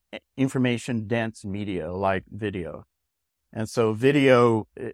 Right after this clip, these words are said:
is essentially like having a conversation with somebody, and the somebody you're having a conversation with is a human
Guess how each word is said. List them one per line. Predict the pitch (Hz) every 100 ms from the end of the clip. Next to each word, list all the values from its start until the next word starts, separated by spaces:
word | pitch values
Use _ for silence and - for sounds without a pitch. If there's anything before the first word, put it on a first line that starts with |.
| -
is | 117 120
essentially | 117 - 139 - 127
like | 110 107
having | 127 123 117
a | 107
conversation | - 113 110 107 107 107 - 131 131
with | 127
somebody, | - 123 120 131 127 -
and | 107 107
the | 104
somebody | 104 127 127 117
you're | 107
having | 110 104 98
a | 95
conversation | 139 156 123 - 131 - 117
with | 104 104 - _ _ _ _ _ _ -
is | 123 107
a | 92
human | - 185 117 104 117